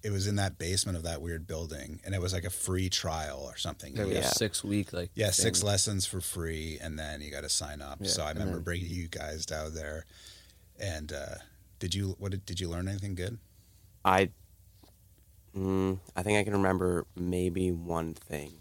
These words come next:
Speaker 3: which is, like, how to stand without, and, like, not be, get, get pushed over.
Speaker 1: <laughs> Right. <laughs>
Speaker 3: I think that's the only thing I retained.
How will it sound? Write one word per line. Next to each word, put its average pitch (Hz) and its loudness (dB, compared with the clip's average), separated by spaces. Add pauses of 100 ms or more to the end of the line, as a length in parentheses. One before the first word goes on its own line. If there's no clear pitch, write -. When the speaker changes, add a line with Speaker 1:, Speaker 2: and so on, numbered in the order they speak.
Speaker 3:
which - -6
is, 80 -4
like, 71 -8
how 82 -2
to 85 -4
stand 73 -6
without, - -8 (280)
and, 82 -2
like, 76 -6 (560)
not 85 0
be, 82 -8
get, - -10
get 87 0
pushed - -4
over. 87 -2 (220)
Speaker 1:
<laughs> - -8 (340)
Right. 82 -4 (400)
<laughs> - -12
Speaker 3:
I - -2
think 92 4
that's 87 4
the 90 0
only 87 -4
thing 82 -12
I - -8
retained. - -12